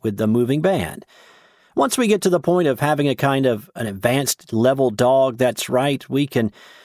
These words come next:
do full workup programs, just like you would for a human being getting a personal trainer," Santopietro said. "We'll put them through wind sprints, cool them down for ten minutes, and stuff like that."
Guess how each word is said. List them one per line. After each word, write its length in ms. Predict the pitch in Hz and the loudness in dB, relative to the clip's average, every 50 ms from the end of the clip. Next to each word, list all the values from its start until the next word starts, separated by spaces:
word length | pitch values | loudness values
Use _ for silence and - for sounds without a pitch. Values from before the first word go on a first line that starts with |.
| _ _ 123 | _ _ -4
do 280 | 113 143 156 160 156 | 0 2 2 2 2
full 300 | 135 - - 185 180 160 | 0 0 2 2 2 4
workup 400 | 131 143 175 202 - - 113 - - | 4 2 2 2 2 0 -2 -2 0
programs, 580 | - 127 113 98 92 98 87 80 82 - - | 0 0 2 2 0 -2 -2 -4 -6 -8 -6
just 160 | - 180 - - | -4 -2 0 0
like 200 | 220 214 202 - | 0 0 0 0
you 100 | 220 214 | 0 0
would 200 | 214 226 208 - | 0 0 0 0
for 140 | - 220 | 0 2
a 60 | 220 180 | 2 2
human 260 | 202 226 226 220 202 | 0 0 0 0 0
being 300 | 196 240 240 185 127 123 | 0 0 2 2 2 2
getting 240 | 127 139 135 135 135 | 2 2 2 2 0
a 100 | 127 117 | 0 0
personal 420 | - - 156 143 - 151 135 127 | 0 -2 -2 0 0 -2 -2 -2
trainer," 480 | - - 196 208 175 98 76 - - - _ | -2 -2 -2 0 0 -2 -4 -8 -12 -14 _
Santopietro 920 | - - 113 101 95 - 104 92 - - 95 90 90 87 - - 69 73 | -4 -2 -2 0 0 0 -2 -2 -2 -2 -2 -2 -2 -4 -6 -8 -10 -8
said. 320 | - - 76 67 - - - _ _ _ _ _ _ _ _ _ | -8 -8 -10 -10 -12 -16 -20 _ _ _ _ _ _ _ _ _
"We'll 200 | - 127 160 160 | -4 -4 -2 -2
put 220 | - - 147 143 | -2 -2 -2 0
them 180 | - 151 147 139 | 0 0 0 0
through 260 | - 135 147 147 143 | 0 0 0 2 2
wind 280 | 120 113 135 143 147 135 | 2 2 2 2 0 -2
sprints, 400 | - - - 85 76 - - - | -2 -4 -4 -6 -6 -6 -6 -2
cool 180 | - 254 262 | 0 0 2
them 140 | 233 254 240 | 2 0 2
down 320 | 233 247 240 208 151 117 | 2 2 2 2 0 0
for 100 | - 120 | 0 -2
ten 260 | 110 - 127 117 104 98 | -2 0 2 2 2 2
minutes, 320 | 95 85 73 - - - | 0 -2 -4 -6 -8 -8
and 100 | 117 117 | -6 -4
stuff 240 | - - 175 151 139 | -2 -2 -2 0 0
like 180 | 147 135 120 | 0 0 0
that." 340 | - 131 117 90 80 - - | 0 -2 -4 -4 -6 -10 -16